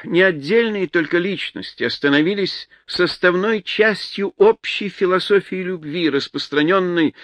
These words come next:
с соответствующими оттенками во всех классах общества.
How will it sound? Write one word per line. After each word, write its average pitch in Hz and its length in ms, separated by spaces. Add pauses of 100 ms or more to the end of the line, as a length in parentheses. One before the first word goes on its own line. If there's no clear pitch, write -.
(140)
с - 120
соответствующими 135 1300
оттенками 123 960 (200)
во 147 140
всех 240 400
классах 147 540
общества. - 800